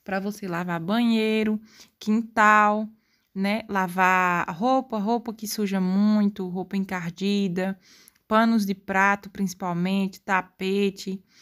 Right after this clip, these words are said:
tá? Não recomendo pra vocês estarem fazendo uso dele pra lavar louça, né? É, porque ele é um sabão um pouco mais forte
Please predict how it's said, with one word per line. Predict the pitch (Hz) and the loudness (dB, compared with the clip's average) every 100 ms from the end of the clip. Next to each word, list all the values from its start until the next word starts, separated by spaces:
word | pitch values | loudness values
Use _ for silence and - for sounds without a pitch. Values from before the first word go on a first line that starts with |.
| - - _ - | -20 -20 _ -2
tá? | 196 214 - - | 0 0 -2 2
Não | 208 233 269 | 6 6 4
recomendo | 269 285 269 233 214 214 262 226 185 - | 0 -2 -2 0 2 0 0 -2 -4 -6
pra | 208 208 | -2 0
vocês | 214 220 - 208 220 | 0 -2 -4 -2 -2
estarem | 214 214 208 208 220 | -2 0 2 2 0
fazendo | 220 208 208 202 | 0 0 2 2
uso | 202 202 | 2 -2
dele | 185 202 | 0 -2
pra | - 214 | 0 0
lavar | 214 196 233 | 0 0 0
louça, | 262 226 202 180 - 180 | 2 2 0 -2 -6 -4
né? | 208 262 - _ _ _ _ _ _ | -4 -4 -10 _ _ _ _ _ _
É, | 180 175 170 | -6 -4 -4
porque | 175 - | -6 -2
ele | 190 196 | 0 2
é | |
um | 202 | 0
sabão | - 202 190 | 0 0 2
um | 214 | 0
pouco | 214 208 208 | 0 -2 0
mais | 208 240 240 | 0 0 -4
forte | - 208 165 165 - - | -4 -2 -2 -6 -18 -20